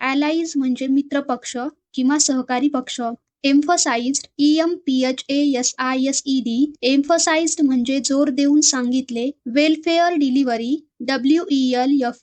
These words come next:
ए आर ई, वेलफेअर, डी ई एल आय व्ही ई आर वाय,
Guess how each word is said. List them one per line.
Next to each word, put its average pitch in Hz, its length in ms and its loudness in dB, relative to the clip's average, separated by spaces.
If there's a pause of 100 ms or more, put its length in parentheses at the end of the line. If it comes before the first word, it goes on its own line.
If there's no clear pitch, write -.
ए 254 220 0
आर 269 200 0 (100)
ई, 247 260 -2 (180)
वेलफेअर, 262 640 -2 (200)
डी 285 280 2
ई 330 240 4
एल 247 220 0
आय 247 240 -2
व्ही 254 320 -4
ई 294 240 4
आर 247 200 -2
वाय, 233 260 -6